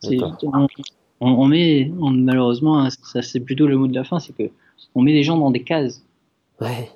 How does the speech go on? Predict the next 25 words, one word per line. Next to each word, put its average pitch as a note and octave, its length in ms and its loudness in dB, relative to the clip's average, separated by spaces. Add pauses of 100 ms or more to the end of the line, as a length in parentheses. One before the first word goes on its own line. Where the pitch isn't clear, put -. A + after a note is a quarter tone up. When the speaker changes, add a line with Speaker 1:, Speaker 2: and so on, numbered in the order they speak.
Speaker 1:
Mais C#3 100 -2
Speaker 2:
ouais. - 80 -6 (340)
Speaker 1:
il C#3 80 -2
y C3 40 -2
a - 20 -2 (180)
un C3+ 60 -2
maillage C#3+ 400 2
là-dedans. A#2+ 340 -10
C'est - 160 -16
pas F3 100 -2
si D3+ 200 -10
simple C#3+ 280 -4
que C3 60 -10
ça. C#3+ 240 -6
On C3 60 -14
peut - 160 -18
pas D3+ 100 0
avoir D3 300 -2 (160)
que F#3+ 220 2
un C#3+ 120 0
problème D3 400 0
au C3+ 40 2
ménisque, C#3+ 420 -2
au C3 80 0
genou. D3+ 260 -2